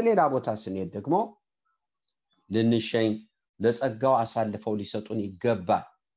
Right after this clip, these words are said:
ከህይወት ምስክርነት ጋር ልንሄድ ይገባል። የምንሄድበትን አካል እናንጻለን። እንደገና ደግሞ ከኛ ያልሆነ ከሌሎች የሆነ ስለ ህይወታችን ምስክርነት ይዘዋል ማለት ነው። እግዚአብሔርን እጅግ አድርገን እናመሰግናለን።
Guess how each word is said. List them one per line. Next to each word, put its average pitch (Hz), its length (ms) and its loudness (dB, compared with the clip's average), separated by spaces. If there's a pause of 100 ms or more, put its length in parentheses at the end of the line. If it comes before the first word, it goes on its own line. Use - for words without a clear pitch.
(200)
ከህይወት 147 380 2
ምስክርነት 110 680 -6
ጋር 101 220 -2
ልንሄድ 123 360 0
ይገባል። - 440 -10 (420)
የምንሄድበትን 113 800 -2
አካል 92 400 -6
እናንጻለን። 143 920 -2 (440)
እንደገና 175 440 2
ደግሞ 156 220 -2 (100)
ከኛ 170 340 2
ያልሆነ 95 460 0 (640)
ከሌሎች 190 500 4
የሆነ 147 320 0
ስለ 135 200 -6
ህይወታችን 107 580 -4
ምስክርነት 120 640 -2 (380)
ይዘዋል 110 420 4
ማለት 82 280 -8
ነው። - 120 -20 (420)
እግዚአብሔርን 104 480 -2
እጅግ - 260 -18
አድርገን 85 420 -2 (380)
እናመሰግናለን። 98 880 -2